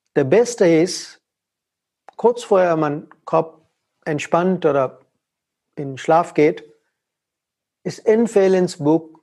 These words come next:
empfehlenswert, was Heiligtum zu lesen. Warum? Die Heiligtum, was Gutes, nicht Kriege, Bücher oder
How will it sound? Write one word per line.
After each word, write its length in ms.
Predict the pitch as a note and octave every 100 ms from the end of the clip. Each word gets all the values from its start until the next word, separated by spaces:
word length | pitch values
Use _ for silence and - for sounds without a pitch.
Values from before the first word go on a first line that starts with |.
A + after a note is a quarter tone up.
| -
empfehlenswert, 1000 | E3+ G#3 G3 F3+ F3 - D3+ D3 C#3+ - _ _ _ _ _ _ _ _ -
was 360 | D#3+ D#3+ - -
Heiligtum 560 | F#3 F3+ - D#3+ D3+
zu 100 | -
lesen. 400 | B2 B2+ A2 A2+ _ _ _ _ _ _ _ _ _ _ _ _ _ _ _ _ _ _ _ _ _ _ _ _ _ -
Warum? 460 | D3+ D#3+ F#3 F3+ _ _ _ _ _ _ _ _ _ _ _ -
Die 100 | F3
Heiligtum, 1040 | - A3+ B3+ A3 E3+ - E3 C3 C#3+ - _ _ _
was 200 | E3 D3
Gutes, 640 | - G#3+ C3+ G#2+ - - - -
nicht 260 | C#3+ -
Kriege, 300 | D#3 E3 B2
Bücher 460 | A#2 C3 - A#2 A#2+
oder 320 | B2 A#2+ -